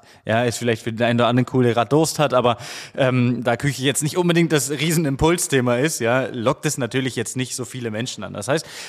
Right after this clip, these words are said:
das Angebot ist entscheidend für den Leadpreis, somit auch die Leadmenge. Und der dritte, äh, Faktor ist eigentlich so der, der Hauptfaktor. Und der dritte Faktor ist so das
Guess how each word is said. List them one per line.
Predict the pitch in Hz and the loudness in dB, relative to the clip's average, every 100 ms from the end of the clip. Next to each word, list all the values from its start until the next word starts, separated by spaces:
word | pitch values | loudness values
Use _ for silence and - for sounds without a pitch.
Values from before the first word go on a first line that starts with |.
| - | -6
das | - 123 - | -2 -2 0
Angebot | 196 220 165 160 160 | 2 2 4 2 2
ist | 123 113 | -2 -4
entscheidend | 110 - 131 190 185 | -2 0 0 0 -2
für | 143 | -2
den | 117 110 | 0 0
Leadpreis, | 110 180 - - 170 139 | 0 -4 -6 -2 0 0
somit | 123 147 160 - | 0 2 0 -4
auch | 143 | -6
die | - 147 | -6 -4
Leadmenge. | 127 143 127 143 180 - - - - - - - - - | -4 -4 0 2 2 -2 -8 -20 -20 -18 -20 -20 -18 -4
Und | 147 | 0
der | 165 | 2
dritte, | 151 254 208 131 - | 2 2 2 -2 -2
äh, | - 143 - | -10 -12 -8
Faktor | - 156 - 180 | -4 -2 0 0
ist | 139 | -2
eigentlich | - 175 165 147 | -2 -4 -4 -4
so | 151 | 0
der, | 156 139 123 - _ - | 2 2 0 -12 _ -4
der | 123 | 0
Hauptfaktor. | 160 175 - - 131 - 117 101 | 2 0 -2 -4 -4 -2 -6 -6
Und | 123 117 | -6 -6
der | 131 | -4
dritte | 131 202 208 | -2 -2 -2
Faktor | 190 180 - 151 | -2 -4 -2 -4
ist | 143 | -2
so | 147 | -2
das | 131 127 - - | -2 -2 -2 -8